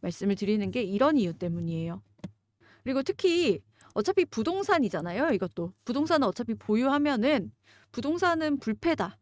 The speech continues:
이거 많이 들어보셨을 겁니다. 그래서 제이알 글로벌 리츠가 보유 중인 자산, 뭐 파이낸스 타워라든지 사구팔 에비뉴, 공신-, 공실률이 빵 퍼센트랑 사점칠 퍼센트.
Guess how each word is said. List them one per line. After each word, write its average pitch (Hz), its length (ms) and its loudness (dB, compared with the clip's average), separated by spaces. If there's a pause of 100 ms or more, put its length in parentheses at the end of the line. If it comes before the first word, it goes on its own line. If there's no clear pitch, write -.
이거 294 300 0
많이 185 300 -2
들어보셨을 240 600 -2
겁니다. 180 480 -6 (440)
그래서 247 180 0
제이알 311 380 4
글로벌 285 420 4
리츠가 226 400 -2
보유 220 260 0
중인 220 360 -2
자산, 180 400 -4 (360)
뭐 202 100 -2
파이낸스 359 680 -2
타워라든지 214 760 0
사구팔 190 580 -4
에비뉴, 185 440 -2 (400)
공신-, 294 580 2
공실률이 254 920 2
빵 339 200 -2
퍼센트랑 294 640 -2
사점칠 - 560 -6
퍼센트. 233 600 -2